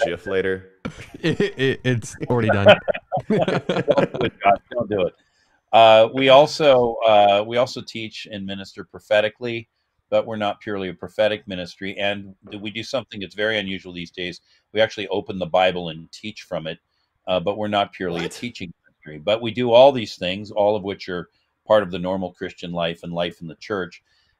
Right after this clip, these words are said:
Speaker 3: And our real goal is to, uh, equip the body of Christ for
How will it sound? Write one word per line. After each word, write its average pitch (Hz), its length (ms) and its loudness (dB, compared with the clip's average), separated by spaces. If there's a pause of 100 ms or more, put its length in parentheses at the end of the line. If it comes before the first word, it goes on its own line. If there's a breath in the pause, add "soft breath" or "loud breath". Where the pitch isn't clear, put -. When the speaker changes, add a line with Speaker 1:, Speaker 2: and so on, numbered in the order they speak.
(120)
Speaker 3:
And 107 300 0 (220)
our 113 160 2
real 143 280 0
goal 113 480 2
is 95 240 -6
to, 95 400 -4
uh, 87 260 2
equip - 460 -8
the 113 100 -4
body 95 380 2
of 87 140 -10
Christ 85 540 -4
for 85 500 -6